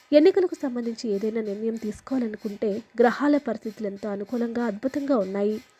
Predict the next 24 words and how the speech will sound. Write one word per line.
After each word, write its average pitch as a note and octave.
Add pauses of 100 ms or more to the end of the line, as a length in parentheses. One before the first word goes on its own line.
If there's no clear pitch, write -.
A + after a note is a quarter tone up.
(400)
ఆర్థిక C#4+
పరంగా G#3+
కూడా G#3
పరిస్థితులు G#3+
బలంగా G#3
ఉంటాయి. G3+ (160)
ఆధ్యాత్మిక A3
రంగాల G#3
పట్ల A#3+
కూడా G#3+
ఆసక్తి G3+
అనేది G#3+
పెరుగుతూ G3
ఉంటుంది. G3+ (800)
మీరు C#4 (100)
ఎన్నో D4+
ప్రశంసలను C#4+
అందుకుంటారు. G#3 (500)
ముఖ్యంగా C4+ (680)
అద్భుతమైనటువంటి C4+
కాలం G3+
మీ A3
ముందు G#3
ఉండబోతుందని G#3+